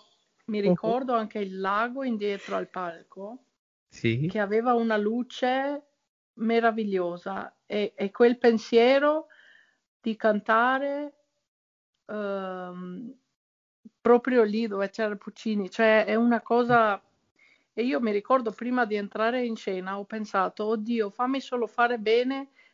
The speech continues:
Speaker 1: perché, perché sono dove c'è il Puccini e non posso permettermi di fare male", e, e, e c'è un pensiero sempre indietro così, no?
Speaker 2: Sì.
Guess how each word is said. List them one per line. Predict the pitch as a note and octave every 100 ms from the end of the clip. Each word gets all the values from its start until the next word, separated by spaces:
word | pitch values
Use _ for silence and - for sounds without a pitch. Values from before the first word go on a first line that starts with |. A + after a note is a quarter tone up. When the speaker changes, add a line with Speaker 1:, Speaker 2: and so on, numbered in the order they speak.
| -
Speaker 1:
perché, | G#3 G3+ A#3 A3 G#3+
perché | G3 G#3+ G#3+ A#3 A3
sono | - A#3 A#3+ A#3 G#3 F#3+
dove | G3+ A3 A#3 G#3+
c'è | - A3
il | G#3 G3
Puccini | - G3+ - B3+ C4 C4+ C4+ _ _ -
e | G#3+
non | G#3 A3 A3
posso | A3+ A#3+ -
permettermi | A3 G#3+ G#3 A3 A3 A3+ G#3+
di | G3
fare | - A3 G3+
male", | G3+ G#3 A#3+ C4 C4+ C#4 _ _ -
e, | G#3+ G3+ G3 F#3+ G3 F#3+ F#3
e, | G3+
e |
c'è | G#3 C#4+
un | E4 D#4+
pensiero | G#3+ G3+ A3 G#3+ F#3+
sempre | - A3+ A3 A3
indietro | G#3+ G3 F3+ - F#3
così, | - F#3 G3+ F3
no? | E3 G#3 - _
Speaker 2:
Sì. | -